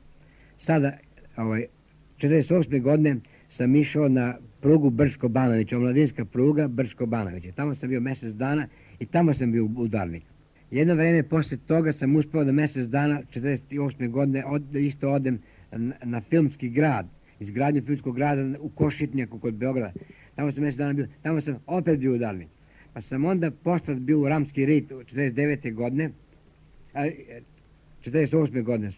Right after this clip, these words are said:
izvinite, sam bio tri nedelje ili dve nedelje, ne znam tačno, na Ramskom ritu kod, kod Gradišta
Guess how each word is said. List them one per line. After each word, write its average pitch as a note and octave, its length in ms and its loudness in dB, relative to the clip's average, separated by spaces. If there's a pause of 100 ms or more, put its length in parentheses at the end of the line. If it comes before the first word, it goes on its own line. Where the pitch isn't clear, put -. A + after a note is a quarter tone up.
(120)
izvinite, A#2 380 -4 (340)
sam B2+ 160 -2
bio D#3 180 4 (260)
tri D#3 140 4
nedelje D3 320 4
ili B2+ 100 0
dve B2+ 160 0
nedelje, C3 220 2
ne B2+ 80 -2
znam B2 160 -2
tačno, C3 380 -4 (320)
na A#2 120 -2
Ramskom C#3 400 0
ritu C3 200 0
kod, A2+ 160 -6
kod B2+ 200 -10
Gradišta B2 400 -4